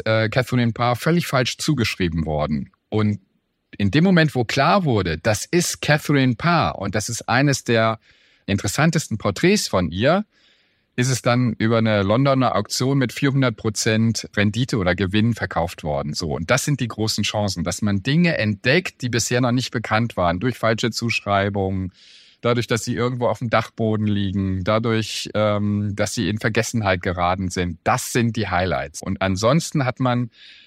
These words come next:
mit älterer Kunst einen sehr wertstabilen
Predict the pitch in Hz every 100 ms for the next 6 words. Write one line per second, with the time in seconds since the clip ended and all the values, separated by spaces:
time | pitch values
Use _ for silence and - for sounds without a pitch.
0 | _ 101 107 120 147 135 120 - 156 165
1 | - 110 107 117 139 156 151 - - _
2 | _ - 135 - - 113 127 135 139 135
3 | 131 127